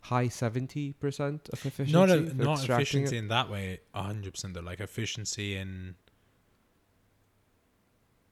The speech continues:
Speaker 2: how, yeah,
Speaker 1: I'm talking about
Speaker 2: longevity
Speaker 1: energy
Speaker 2: of it.
Speaker 1: consumption.
Speaker 2: And,
Speaker 1: Yeah, yeah. That's sustainability.
Speaker 2: But also, well, no, the,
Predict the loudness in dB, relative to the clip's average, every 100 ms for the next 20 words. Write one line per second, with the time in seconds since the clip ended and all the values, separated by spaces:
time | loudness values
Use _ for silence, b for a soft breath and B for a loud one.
0 | _ _ -8 -2 0 0 -4 -8 -6 -2
1 | 0 -2 0 4 10 12 10 8 8 10
2 | 8 6 4 2 2 0 0 -2 0 0
3 | 0 0 6 6 6 4 6 6 4 2
4 | 0 -10 -18 _ B B 4 6 8 6
5 | 2 2 0 -4 0 6 8 6 2 0
6 | 0 0 2 0 -4